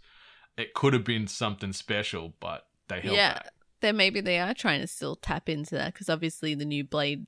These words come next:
Speaker 2: um, like, the, I guess the re-, re-, they're, they're
Speaker 1: reboot?
Speaker 2: redo-, yeah, they're rebooting it, right? They're
Speaker 1: Yeah,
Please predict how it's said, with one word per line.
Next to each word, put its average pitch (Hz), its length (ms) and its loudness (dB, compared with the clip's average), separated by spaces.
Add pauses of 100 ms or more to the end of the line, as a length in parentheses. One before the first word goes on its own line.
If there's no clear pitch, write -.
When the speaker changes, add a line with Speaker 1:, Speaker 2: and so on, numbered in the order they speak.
(100)
Speaker 2:
um, - 420 -6 (680)
like, - 240 -8
the, - 100 -2
I 156 60 -2
guess - 200 -10
the - 240 -4
re-, 165 400 -4 (240)
re-, 170 460 0 (800)
they're, 269 120 6
they're 330 200 6
Speaker 1:
reboot? 359 180 6
Speaker 2:
redo-, 269 220 2
yeah, 339 180 8
they're 202 140 2
rebooting 269 560 2
it, - 60 -2
right? 220 300 2
They're 202 120 4
Speaker 1:
Yeah, - 40 4